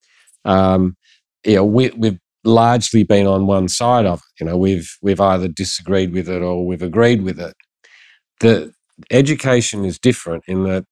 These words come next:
there's lots of people who are on each side. Um, some who think the government has proposed to go too far, and some that think that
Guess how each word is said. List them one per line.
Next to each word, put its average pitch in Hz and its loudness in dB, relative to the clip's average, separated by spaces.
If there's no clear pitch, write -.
there's 98 0
lots 123 -2
of - -20
people 101 -2
who 98 -8
are 95 -2
on 92 -4
each - 0
side. 78 -6
Um, 87 -2
some 113 0
who 110 -2
think 110 -2
the 95 -4
government 98 -2
has 98 0
proposed 101 -2
to - -20
go 95 0
too 151 4
far, 113 0
and 98 2
some 101 -2
that 104 -2
think 95 -2
that 98 -2